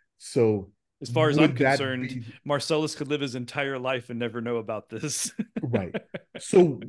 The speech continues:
Speaker 1: where could that have taken them if, if she didn't O D and they had drinks and
Speaker 2: Right.
Speaker 1: did
Speaker 2: What else could they have not
Speaker 1: whatever
Speaker 2: told
Speaker 1: they were
Speaker 2: Marcellus
Speaker 1: intending
Speaker 2: about?
Speaker 1: to do and then not tell Marcellus?
Speaker 2: M-, my, the thing that threw me as far as, like, a s-, a possible plot hole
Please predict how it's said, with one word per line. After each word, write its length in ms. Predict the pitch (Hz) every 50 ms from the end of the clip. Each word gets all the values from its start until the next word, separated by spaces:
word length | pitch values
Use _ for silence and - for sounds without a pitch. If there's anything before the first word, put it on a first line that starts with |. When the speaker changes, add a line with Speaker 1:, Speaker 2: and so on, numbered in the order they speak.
| - 165
Speaker 1:
where 200 | 143 165 180 196
could 180 | 190 - 190 139
that 100 | 151 147
have 140 | 143 127 -
taken 260 | - 220 240 208 143
them 140 | 117 110 107
if, 140 | 107 107 -
if 140 | - 127 117
she 240 | - - - 131 117
didn't 400 | 117 110 131 190 185 175 131 - -
O 140 | 101 98
D 420 | 95 87 101 90 90 92 95 - _ -
and 160 | 107 101 101
they 60 | 95
had 320 | 87 90 101 92 90 87
drinks 680 | - 104 110 131 123 98 110 113 - - - - - - - _ _ -
and 140 | 104 95 90
Speaker 2:
Right. 180 | 95 90 87
Speaker 1:
did 460 | - 104 98 98 95 95 90 85 87 85
Speaker 2:
What 180 | 131 127 131 123
else 220 | 120 123 131 -
could 160 | - - 123 107
they 140 | 117 113
have 60 | 101 107
not 60 | 110
Speaker 1:
whatever 420 | 117 107 113 113 117 107 120 110 107
Speaker 2:
told 100 | 113 110
Speaker 1:
they 100 | 107 104
were 140 | 98 95
Speaker 2:
Marcellus 320 | 95 95 92 95 113 101 104
Speaker 1:
intending 320 | 120 117 110 107 107 104
Speaker 2:
about? 180 | 98 92 95 -
Speaker 1:
to 140 | - 110 95
do 560 | 90 90 120 156 160 120 101 98 95 92 - - _ - _ -
and 140 | - 101 104
then 180 | 98 95 95
not 300 | 95 101 98 101 - -
tell 340 | - - 110 101 98 92 90
Marcellus? 840 | 90 90 90 87 90 - - 95 87 85 82 82 - - - - - _ _ _ _ _ _ _ _ _ _ _ _ _ _ - - _ _ _ _ -
Speaker 2:
M-, 80 | 190 190 - _ _ -
my, 120 | 170 175 170 - _ - 170
the 100 | 160 165
thing 280 | 160 - 277 330 320 214
that 140 | 147 - - _ _ _ _ 165
threw 160 | 165 156 147
me 180 | 139 151 160 127
as 120 | 107 -
far 220 | - 127 120 117 113
as, 120 | 107 95
like, 160 | 117 104 -
a 40 | 107
s-, 160 | - - - - -
a 40 | 127
possible 500 | - - - 143 139 - - 113 107 98
plot 340 | 87 - - 117 120 143 -
hole 360 | - 107 104 92 90 90 -